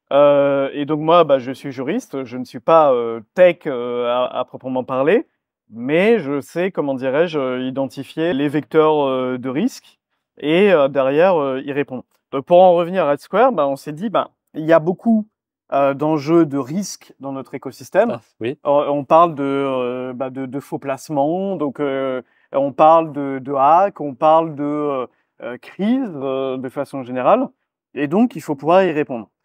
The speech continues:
Speaker 1: Et donc on s'est dit, bah, euh, il faut créer une boîte qui est, euh, qui est vraiment spécialisée là-dedans. Et donc c'est, euh, finalement la raison d'être de Red Square que d'être un guichet unique de la gestion des risques. Et, euh,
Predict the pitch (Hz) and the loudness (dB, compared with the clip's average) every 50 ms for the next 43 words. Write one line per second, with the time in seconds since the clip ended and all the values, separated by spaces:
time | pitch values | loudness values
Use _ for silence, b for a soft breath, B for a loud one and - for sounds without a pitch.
0 | _ _ _ _ _ - 135 135 156 202 226 208 180 147 - 147 151 202 240 202 | _ _ _ _ _ -8 -6 -2 -2 0 0 0 -2 -4 -6 -6 -4 -2 2 4
1 | 165 131 117 - _ _ - 135 131 131 120 - 151 - - 180 175 - - 175 | 4 2 2 0 _ _ -10 -8 -6 -6 -6 -8 -10 -10 -8 -8 -8 -6 -4 -4
2 | 160 156 143 131 147 160 190 233 359 - - - - _ - 160 160 160 170 170 | -4 -4 -2 0 4 4 4 4 2 -2 -12 -20 -20 _ -6 -4 -2 0 0 0
3 | 160 143 139 127 - - 135 123 127 135 156 185 - _ _ - 202 180 - - | 0 0 -2 -6 -8 -10 -8 -6 -6 -4 -6 -6 -10 _ _ -8 -8 -8 -6 -4
4 | 190 165 156 156 143 151 143 135 135 135 175 254 - _ _ _ _ _ _ _ | -4 -4 -4 -6 -4 -2 -2 -2 0 -2 -6 -6 -8 _ _ _ _ _ _ _
5 | _ - 135 131 147 190 233 233 - - 185 185 202 196 175 151 139 135 117 - | _ -8 -6 -2 0 0 0 0 -2 -2 0 0 2 2 0 0 -2 -4 -8 -10
6 | 143 139 135 147 160 170 151 135 131 135 110 135 131 131 151 165 165 147 139 143 | -10 -8 -6 -4 0 0 0 0 -2 -4 -8 -8 -6 -4 -4 -4 -4 -4 -6 -6
7 | 117 123 117 - - 160 196 226 - - 139 120 139 165 190 - _ _ _ _ | -6 -6 -8 -4 -2 0 0 0 -2 -4 -4 -2 0 0 0 -2 _ _ _ _
8 | _ _ _ _ - 143 175 190 175 156 175 156 - 190 165 160 160 170 180 160 | _ _ _ _ -4 -2 0 0 0 -2 -4 -4 -2 -2 -2 0 0 -2 -4 -2
9 | 151 147 139 127 135 131 - 143 131 120 120 120 151 220 330 - - _ _ _ | -2 -2 -2 -2 -6 -6 -8 -8 -6 -4 -4 -2 0 -2 -2 -4 -6 _ _ _
10 | _ _ _ _ _ _ _ - 151 160 170 190 220 214 190 151 143 139 139 139 | _ _ _ _ _ _ _ -2 2 4 4 4 4 4 2 0 -2 -2 -4 -4
11 | 139 | -4